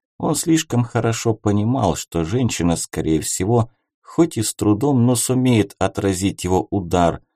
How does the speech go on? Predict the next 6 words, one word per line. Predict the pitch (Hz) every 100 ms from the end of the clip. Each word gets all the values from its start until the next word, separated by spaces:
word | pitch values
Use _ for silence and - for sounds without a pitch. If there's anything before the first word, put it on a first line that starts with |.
| _ _ -
поэтому | 92 151 165 175 165
самым | - 127 104 85 -
правильным | - 127 156 147 143 135 113
было | 117 110 95
немедленно | 92 104 107 117 110 98 92
скрыться | - - 120 156 - 127 117